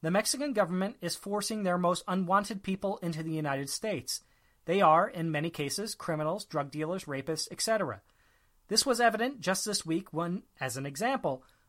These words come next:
a young woman in San Francisco was viciously killed by a five-time deported Mexican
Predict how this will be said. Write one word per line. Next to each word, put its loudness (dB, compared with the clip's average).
a 0
young 2
woman 0
in -2
San 0
Francisco -2
was -2
viciously -6
killed -2
by -2
a -2
five-time 0
deported -4
Mexican -4